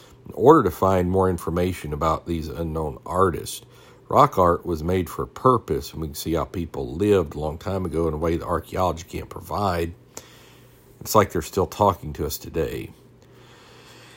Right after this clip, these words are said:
There's the hand paintings. Now, that's kind of famous. Like, you, you may have seen that somewhere. And then, uh,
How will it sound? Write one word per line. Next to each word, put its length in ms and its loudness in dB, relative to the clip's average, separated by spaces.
There's 260 2
the 100 -4
hand 440 4
paintings. 420 0
Now, 100 4
that's 320 4
kind 400 2
of 100 4
famous. 680 0
Like, 400 -6
you, 280 -6
you 140 -6
may 160 2
have 140 0
seen 320 -2
that 220 -2
somewhere. 520 -4
And 200 2
then, 320 2
uh, 260 -4